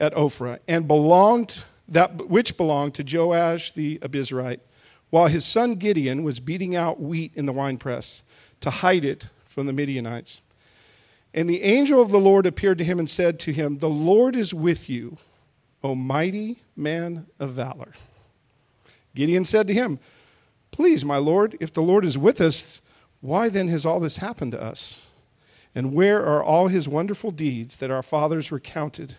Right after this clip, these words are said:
to us, saying, "Did not the Lord bring us up from Egypt?" But now the Lord has forsaken us and given us into the hand of the Midian.' And the Lord turned to him and said,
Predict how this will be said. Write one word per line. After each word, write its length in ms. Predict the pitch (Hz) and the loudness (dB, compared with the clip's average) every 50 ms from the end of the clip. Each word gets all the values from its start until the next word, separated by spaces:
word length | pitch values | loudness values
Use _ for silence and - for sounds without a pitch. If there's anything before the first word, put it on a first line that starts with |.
| _ - | _ -20
to 180 | - - 147 131 | -8 -4 -4 -4
us, 120 | 127 123 | -4 -4
saying, 380 | - - 160 160 156 160 151 - - - - - _ _ | -4 -4 -2 0 0 -2 -2 -6 -10 -20 -20 -20 _ _
"Did 160 | - 170 170 | 0 0 2
not 240 | 165 196 196 190 190 | 4 4 2 2 2
the 80 | - 185 | 0 -2
Lord 320 | 180 175 180 180 170 151 | 0 2 0 0 0 -2
bring 220 | 165 170 165 156 | -4 -4 -2 -2
us 140 | 151 - - | -4 -4 -2
up 260 | 165 147 131 _ - - - _ | -2 -4 -4 _ -10 -20 -20 _
from 220 | _ _ - 123 | _ _ -8 -8
Egypt?" 420 | 120 117 104 - 104 - _ _ _ _ _ _ _ _ _ _ _ _ _ _ _ _ _ _ _ _ _ | -8 -8 -8 -12 -14 -14 _ _ _ _ _ _ _ _ _ _ _ _ _ _ _ _ _ _ _ _ _
But 140 | _ 147 151 | _ 0 4
now 160 | 170 180 190 | 6 6 8
the 80 | 214 214 | 8 8
Lord 240 | 214 208 208 214 196 | 6 8 6 6 6
has 120 | 202 190 | 2 -4
forsaken 520 | - - 180 - - 208 214 - - 165 143 | -2 -4 -4 -2 0 0 0 0 0 -2 -2
us 160 | 131 - - | -2 -2 -4
and 100 | 135 131 | -8 -4
given 240 | 117 196 220 220 214 | -2 -2 0 2 2
us 160 | 208 196 - | 0 0 0
into 200 | 196 180 165 180 | -2 -2 -2 -2
the 100 | 165 160 | -2 -2
hand 580 | 147 127 - 185 190 175 147 143 139 131 131 - - _ - | -4 -4 -6 -6 -4 -4 -4 -4 -6 -8 -10 -14 -20 _ -16
of 120 | - 131 | -14 -10
the 80 | 131 123 | -8 -4
Midian.' 420 | 120 131 123 117 110 104 101 - _ _ _ _ _ _ _ _ _ _ _ _ _ _ _ _ _ _ _ _ _ | -4 -2 -2 -4 -6 -8 -12 -14 _ _ _ _ _ _ _ _ _ _ _ _ _ _ _ _ _ _ _ _ _
And 140 | - 143 151 | -6 -2 0
the 40 | 151 | 0
Lord 540 | 147 151 151 165 175 196 220 226 233 220 220 | 0 2 2 4 6 8 8 8 6 4 0
turned 240 | - 214 208 202 | -4 -2 -2 -2
to 60 | 196 185 | -2 -2
him 160 | 180 185 175 | -2 -2 -4
and 100 | 165 143 | -4 -6
said, 320 | - - 143 123 110 - | -6 -6 -6 -6 -6 -10